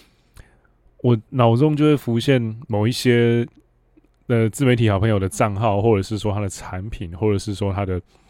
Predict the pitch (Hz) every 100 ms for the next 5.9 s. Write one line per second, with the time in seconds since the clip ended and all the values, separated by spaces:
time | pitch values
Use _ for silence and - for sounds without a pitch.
0 | - - - 131 - 101 87 87 98 90
1 | 98 _ _ _ _ - 123 113 - 120
2 | 120 - 117 95 95 90 87 - 139 104
3 | - 92 87 110 110 101 85 101 - 87
4 | 87 92 87 87 _ _ _ _ - -
5 | _ _ - 110 101 92 85 82 80